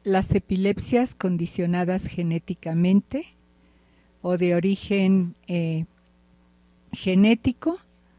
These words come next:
que antes se llamaban idiopáticas, que no se sabía exactamente el origen, pero poco a poco se ha ido descubriendo que hay genes que condicionan este tipo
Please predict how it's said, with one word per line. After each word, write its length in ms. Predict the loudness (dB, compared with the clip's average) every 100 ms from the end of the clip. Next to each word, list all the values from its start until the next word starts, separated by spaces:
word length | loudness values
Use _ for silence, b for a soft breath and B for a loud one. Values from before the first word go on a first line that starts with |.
| b b b b _ _ _ 0
que 120 | 4
antes 380 | 4 4 2 0
se 160 | 0
llamaban 560 | 0 2 2 2 4 4
idiopáticas, 1080 | 2 2 2 2 4 2 2 -8 -6 -8 -6
que 160 | 0 2
no 180 | 2
se 220 | 2 -2 -2
sabía 720 | -2 -2 -2 -2 -2 -4 -6 _
exactamente 880 | -10 -4 -6 -4 0 2 2 0 -2
el 120 | 0
origen, 480 | 0 -2 -2 0 2
pero 300 | 0 -2 -2
poco 320 | -2 -2 -2
a 40 |
poco 400 | -2 -2 -4 -4
se 200 | -4 -2
ha 40 | -2
ido 240 | 0 0
descubriendo 960 | -2 -6 -4 -2 2 4 4 4 0 -6 b b b _
que 120 | 0
hay 140 | 2 2
genes 680 | 2 6 6 6 4 2 -8
que 140 | -8
condicionan 960 | -4 -4 -2 -6 -2 0 2 2 0 -2
este 320 | -6 -4 -6
tipo 560 | -4 -8 -4 -2 -2